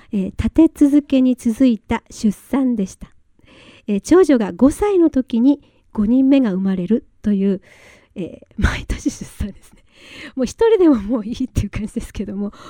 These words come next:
もうあの、本当、あの、間隔の短いものだったからです。で、最も辛く思えたのは、二人目から三人目にかけての時です。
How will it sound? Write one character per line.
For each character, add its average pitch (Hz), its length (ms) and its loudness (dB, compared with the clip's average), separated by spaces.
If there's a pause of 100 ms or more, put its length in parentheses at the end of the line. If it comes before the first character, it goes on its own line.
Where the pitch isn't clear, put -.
(200)
も 262 120 0
う - 20 2
あ 254 100 0
の、 220 540 -4
本 277 140 -2
当、 277 200 0 (400)
あ 220 120 -4
の、 214 120 0
間 302 240 2
隔 320 220 2
の 311 80 6
短 294 380 2
い 330 60 4
も 247 120 2
の 226 100 0
だ 208 100 -4
っ - 20 -6
た 180 160 -14
か 180 140 -16
ら 165 80 -14
で 190 100 -12
す。 - 60 -18
で、 - 60 -20 (320)
最 233 80 0
も 269 160 6 (380)
辛 302 200 0
く 269 140 0
思 269 180 4
え 254 80 0
た 226 120 -4
の 208 140 -4
は、 247 140 -4 (180)
二 277 240 -2
人 285 120 4
目 277 100 4
か 220 140 -6
ら 185 100 -6
三 208 260 -8
人 262 200 0
目 285 100 2
に 311 120 2
か 233 120 -8
け 190 120 -8
て 185 100 -12
の 190 120 -12
時 - 260 -16
で 202 120 -8
す。 - 100 -18